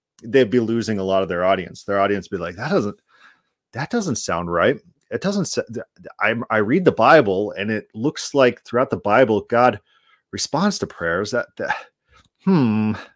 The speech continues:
maybe, maybe this aseity thing is suspect." But th-, they could, they, <laughs> they chalk up aseity to, "Oh, uh, God doesn't need things." Yeah, God doesn't really need, it's not like God,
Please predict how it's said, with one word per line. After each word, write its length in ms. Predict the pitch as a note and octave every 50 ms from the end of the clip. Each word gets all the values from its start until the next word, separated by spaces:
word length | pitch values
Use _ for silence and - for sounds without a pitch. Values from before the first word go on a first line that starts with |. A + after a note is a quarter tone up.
| _ _ _
maybe, 520 | - G2 G#2+ C3 C#3+ E3 F3 F3+ F3+ D#3+ -
maybe 240 | A#2+ D3+ E3 F3+ F3
this 180 | D#3+ D#3+ - -
aseity 500 | B2+ A#2 - - F3 G3 G#3 E3+ B2 -
thing 340 | - - A2+ A2+ A2+ A2 - _ - - - _ _ _ _ _
is 140 | G2 G2+ -
suspect." 800 | - - F#3+ G3 - - - - G2 D#2+ D#2 - - - - _ _ _
But 460 | A2 A#2 A#2 F3+ F#3+ - - - _ _ _ _ _ _ _ _ A#2+
th-, 160 | A2+ C#3 - -
they 180 | G#2+ A#2+ C3+ D3+
could, 280 | - F3+ D#3 F2 E2+ -
they, 340 | C3 C#3 C#3+ B2 G#2 C#3+ - - - - - -
<laughs> 260 | - - - - _
they 160 | - D3+ E3+
chalk 380 | E3 - - F3+ E3+ D#3 D#3 -
up 120 | D3+ C#3+
aseity 540 | - C3+ - - D#3 D3+ D3+ D3+ C#3+ C#3+ C3+ -
to, 260 | - B2 A2+ G#2 G2+
"Oh, 360 | - C3+ C#3 C3 A#2 G#2 - - _ -
uh, 100 | A#2+ A2+
God 360 | G2 - B2 B2 B2+ C3 A#2
doesn't 320 | A2+ B2 G#2+ - G#2 F#2 F2
need 340 | F#2 G2 G2 G#2 G2+ F#2 _
things." 460 | - F2+ F2 D#2+ F2 F2 - - _ _ _ _ _ _ _ _ _ _ _ _ _ _ _
Yeah, 260 | A3+ G3+ G#2+ G2+ G2+ -
God 360 | - D3+ C#3+ B2+ - - -
doesn't 340 | - C#3 A#2+ - G#2 G2+ F2+
really 240 | C3 C3 A#2 G2 F#2+
need, 140 | G2 G#2+
it's 320 | A2+ B2 A#2+ A2+ - - -
not 120 | C3+ C3
like 340 | A#2 A2 G#2 G2+ F#2+ - - _ _ _ _ _ _ _ _ _ _ _ _ _
God, 340 | - B2 A#2 A2+ G2+ F2 -